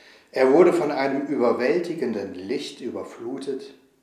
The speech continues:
und hörte Jesus zu sich sprechen. Dass der Himmel ihm so nah war,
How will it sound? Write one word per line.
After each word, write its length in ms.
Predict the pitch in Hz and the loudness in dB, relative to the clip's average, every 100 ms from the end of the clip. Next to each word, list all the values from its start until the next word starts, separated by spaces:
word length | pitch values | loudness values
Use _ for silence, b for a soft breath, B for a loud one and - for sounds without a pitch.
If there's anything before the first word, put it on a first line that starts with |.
| _ _ _ | _ _ _
und 240 | - 123 | -14 -8
hörte 260 | 120 120 98 | -4 -4 -6
Jesus 520 | 95 110 110 110 - | -6 -6 -4 -8 -12
zu 120 | - | -14
sich 220 | 110 123 - | -12 -10 -12
sprechen. 460 | - 117 - - - _ _ _ _ _ _ _ _ _ _ _ _ _ _ _ _ _ _ _ _ _ | -8 -8 -8 -14 -20 _ _ _ _ _ _ _ _ _ _ _ _ _ _ _ _ _ _ _ _ _
Dass 220 | - 101 - | -12 -10 -10
der 120 | 101 | -6
Himmel 360 | 110 120 - | -4 -2 -2
ihm 160 | 107 98 | -6 -8
so 220 | 101 104 | -6 -6
nah 380 | 92 104 123 107 | -4 -2 -2 -2
war, 420 | 92 98 110 - | -4 -6 -8 -14